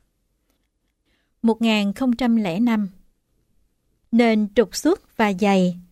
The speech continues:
các bình bát và y. Thứ ba và nên hỏi, chú nguyện dùng riêng chung. Rạng đông khóa thắt lưng, hột nút không được phép, được phép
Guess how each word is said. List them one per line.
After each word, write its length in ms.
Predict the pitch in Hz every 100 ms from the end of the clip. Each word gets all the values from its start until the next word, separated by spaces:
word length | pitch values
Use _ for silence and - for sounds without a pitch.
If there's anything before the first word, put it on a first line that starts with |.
| _
các 220 | - 370 -
bình 280 | 226 196
bát 340 | 196 262 370 -
và 220 | 208 170
y. 280 | - 233 233 214 - - _ _ _
Thứ 160 | 254 311
ba 360 | 240 220 208
và 200 | 196 220
nên 260 | 202 277 262
hỏi, 460 | 240 175 175 285 - _ _ _
chú 160 | - 269
nguyện 400 | 359 233 175 175 190
dùng 220 | 214 185
riêng 220 | 262 247
chung. 320 | 233 262 240 220 - _ _ _ _ -
Rạng 260 | 226 175 190
đông 320 | 226 220 214
khóa 280 | 240 220 302
thắt 300 | - 359 -
lưng, 280 | 226 220 196 - _ _ _ _
hột 260 | 233 180 214
nút 200 | 285 381 _ _
không 240 | - 302
được 200 | 233 185
phép, 320 | - 269 320 403 _ _ _ _ _
được 220 | 220 202
phép 320 | - 180 320